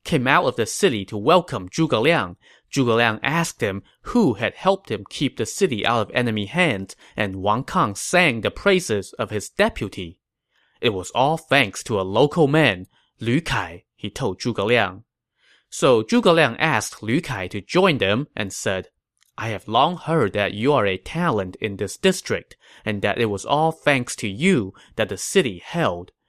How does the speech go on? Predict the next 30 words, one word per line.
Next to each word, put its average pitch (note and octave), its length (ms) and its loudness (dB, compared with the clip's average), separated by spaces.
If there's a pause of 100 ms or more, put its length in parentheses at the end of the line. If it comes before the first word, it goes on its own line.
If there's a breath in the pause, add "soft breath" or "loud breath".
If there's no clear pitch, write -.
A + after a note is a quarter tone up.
(260)
What F#3 320 0
great D3 360 0
insights D3 540 0
can A#2 180 -6
you G#2 160 -6
offer C3 500 -2
about G#2 320 0
pacifying G#2 840 -4
the A2+ 100 -2
barbarian B2 800 0
territories?" G#2+ 960 -4 (1000)
Lü A3+ 180 4
Kai G#3 180 4
apparently A2+ 640 2
was A2+ 200 0
just - 300 -2 (100)
itching C#3 480 2
for G#2+ 140 -6
somebody A2 540 2
to A2 120 -6
ask C3+ 360 -2
him F#2 240 -6
that C#3 320 2
question, B2+ 640 0 (260 loud breath)
because D3+ 340 0
he F3+ 240 2
immediately A#2+ 760 2
produced A2 560 -4
a G2+ 80 -2
map B2 400 -2